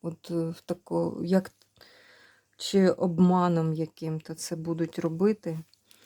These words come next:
Хочуть, щоб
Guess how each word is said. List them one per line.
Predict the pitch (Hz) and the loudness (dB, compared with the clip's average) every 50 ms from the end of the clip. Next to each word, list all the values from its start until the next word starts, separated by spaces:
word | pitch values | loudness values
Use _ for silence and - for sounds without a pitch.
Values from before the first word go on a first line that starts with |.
| - _ _ _ _ _ _ _ _ - - _ _ _ _ _ _ | -20 _ _ _ _ _ _ _ _ -20 -20 _ _ _ _ _ _
Хочуть, | _ - - 196 202 196 - - 202 190 190 - - - - - - - - _ _ _ _ - | _ -6 0 0 0 0 0 -4 -4 -4 -4 -8 -14 -14 -16 -18 -20 -20 -20 _ _ _ _ -12
щоб | - - - - 196 180 170 _ _ | -8 -8 -6 -2 -2 -4 -4 _ _